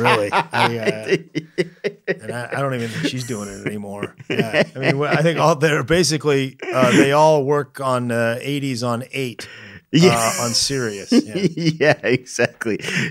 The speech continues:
Speaker 2: V J, V J was a short-lived profession.
Speaker 1: Yeah,
Speaker 2: You know what I mean?
Speaker 1: man.
Speaker 2: How about a
Speaker 1: Yeah.
Speaker 2: fifteen-year run?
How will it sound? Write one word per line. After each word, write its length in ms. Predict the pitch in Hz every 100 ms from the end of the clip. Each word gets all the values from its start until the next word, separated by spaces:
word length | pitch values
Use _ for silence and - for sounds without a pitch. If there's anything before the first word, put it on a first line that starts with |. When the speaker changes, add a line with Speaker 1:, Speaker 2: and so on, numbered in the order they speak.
| 117
Speaker 2:
V 180 | 214 247
J, 340 | 226 196 175
V 440 | - - - 156 214
J 180 | 196 175
was 200 | 156 123
a 40 |
short-lived 840 | - 160 156 - 123 120 101 - -
profession. 400 | 104 - 104 135
Speaker 1:
Yeah, 380 | 151 156 156
Speaker 2:
You 80 | 143
know 60 | 131
what 100 | 131
I 20 |
mean? 80 | 135
Speaker 1:
man. 60 |
Speaker 2:
How 60 | 131
about 180 | 139 127
a 100 | 113
Speaker 1:
Yeah. 80 | 131
Speaker 2:
fifteen-year 600 | 123 117 170 151 147 131
run? 480 | 120 123 110 87